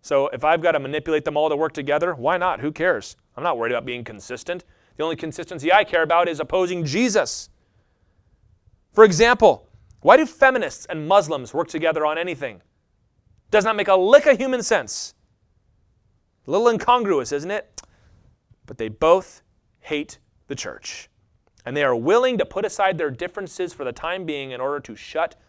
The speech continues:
us down. I'm not trying to blast any one particular group. I'm just trying to make the point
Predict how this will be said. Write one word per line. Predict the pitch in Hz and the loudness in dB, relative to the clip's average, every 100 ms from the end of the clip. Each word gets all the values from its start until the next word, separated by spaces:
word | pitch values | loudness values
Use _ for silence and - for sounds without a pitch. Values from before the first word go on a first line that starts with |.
| _ 113 | _ -6
us | 127 - - _ _ | -6 -6 -16 _ _
down. | 113 101 92 78 67 _ - - _ _ _ - _ - - - | -10 -8 -8 -12 -18 _ -20 -20 _ _ _ -20 _ -20 -20 -18
I'm | - | -6
not | 185 | -6
trying | - 165 147 | -4 -6 -4
to | 120 - _ _ 123 | -6 -8 _ _ -16
blast | 117 151 170 165 - - | -8 2 4 4 0 -6
any | 170 160 | -4 -2
one | 151 151 | -4 -4
particular | 139 147 - 139 123 | -8 -10 -10 -10 -6
group. | 131 113 | -4 -6
I'm | 120 | -6
just | 185 | -10
trying | - 170 | -8 -8
to | 147 | -6
make | 143 143 | -8 -8
the | 120 | -12
point | - 180 135 | -8 -6 -6